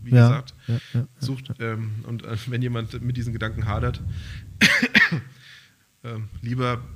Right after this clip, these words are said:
Speaker 1: Betreuung aufsuchen, medizinische Hilfe aufsuchen und versuchen, das wieder auf die Reihe zu kriegen, weil Selbstmord ist, glaub ich, nie, nie der richtige Ausweg.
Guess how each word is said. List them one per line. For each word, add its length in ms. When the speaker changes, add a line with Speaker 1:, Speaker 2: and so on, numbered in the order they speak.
Speaker 1:
Betreuung 460
aufsuchen, 840
medizinische 540
Hilfe 260
aufsuchen 680
und 340
versuchen, 460
das 120
wieder 200
auf 80
die 80
Reihe 220
zu 100
kriegen, 300
weil 320
Selbstmord 400
ist, 120
glaub 160
ich, 80
nie, 300
nie 540
der 120
richtige 280
Ausweg. 320